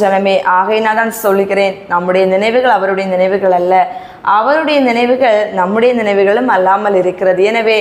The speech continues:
அவருடைய நினைவுகளின்படியும் அவருடைய திட்டத்தின்படியும் வாழ்வதற்கு இன்றைக்கு வழிகளை ஒப்பு கொடுப்பீர்களே ஆனால் நிச்சயமாக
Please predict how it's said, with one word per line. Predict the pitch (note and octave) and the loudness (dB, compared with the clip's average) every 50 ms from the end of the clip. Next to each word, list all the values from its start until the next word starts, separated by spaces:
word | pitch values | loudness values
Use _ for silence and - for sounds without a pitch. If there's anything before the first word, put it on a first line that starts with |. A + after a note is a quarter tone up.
| - - - - - - - - G3 | -2 -6 -10 -14 -14 -6 -2 0 0
அவருடைய | G#3 A#3 C4 C#4 C#4 D4 D4 C#4+ B3+ | 0 0 0 0 0 0 0 0 2
நினைவுகளின்படியும் | B3 A#3+ A#3+ A#3 A#3+ A#3 A#3+ A#3 A#3+ A#3 A#3 G#3+ G3+ G3+ G#3 G#3+ G#3 G3+ G3+ G3+ G#3 | 2 2 2 2 0 0 0 0 -2 -2 -2 -2 0 0 0 0 0 -2 -2 -2 -2
அவருடைய | A3 A#3 B3+ C4 C#4 C4+ C4+ - | 0 0 0 0 0 0 0 -2
திட்டத்தின்படியும் | C4 B3+ - D4+ D4+ D#4 D#4 C#4+ B3 - A3+ G#3+ A3 A3 A3 G3 F3+ G3 | -4 -2 -2 -2 -2 -2 -2 -2 -2 -2 -2 -2 -2 -2 -4 -2 0 0
வாழ்வதற்கு | G3+ A3 B3 B3+ C4 A#3 C4 B3+ C4 - B3 B3 | 0 0 0 -2 -4 -4 -2 -2 -2 -4 -4 -2
இன்றைக்கு | B3+ A#3+ C#4+ D4+ D4 - C#4 B3 | -2 0 -2 -2 -4 -4 -2 -2
வழிகளை | A3+ A3+ A3+ A3+ A3+ A3+ G#3+ G#3 | 0 0 0 0 0 2 2 0
ஒப்பு | G#3 G#3+ C#4+ D4 C#4+ | 0 -2 -4 -4 -2
கொடுப்பீர்களே | A#3+ G#3+ G#3 G#3 G#3 G#3 G3 G3 G#3 G3+ G#3 G3 F#3 F#3 | -2 -2 0 0 0 0 0 0 2 2 2 2 2 2
ஆனால் | F#3 G3 G3 G3+ G3 G3 G3+ - - - - - - A3+ | 2 2 0 0 0 0 -4 -8 -14 -18 -14 -6 -2 -2
நிச்சயமாக | A#3+ A3+ - - D#4+ D#4+ D4+ C#4+ C4+ B3+ B3 B3+ | -2 -2 -2 -2 0 0 0 2 0 0 0 0